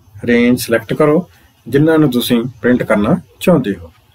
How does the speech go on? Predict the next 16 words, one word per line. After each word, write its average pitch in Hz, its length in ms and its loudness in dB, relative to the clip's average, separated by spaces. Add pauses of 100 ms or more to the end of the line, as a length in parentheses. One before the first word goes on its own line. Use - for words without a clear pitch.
(760)
Number 147 200 4
of 160 80 2
copies 139 520 -2
ਦੀ 131 120 0
ਚੋਣ 117 280 -2
ਕਰੋ 139 280 0
ਕਿ 147 100 -8
ਤੁਸੀਂ 127 220 -4
ਕਿੰਨੀਆਂ 120 240 0
ਕਾਪੀਆਂ 127 340 0
ਕੱਢਣਾ 123 220 0
ਚਾਹੁੰਦੇ 139 300 0
ਹੋ। 175 140 0 (600)
ਚੌਥਾ, 131 360 0
ਜ਼ਰੂਰਤ 135 340 0
ਅਨੁਸਾਰ 131 480 2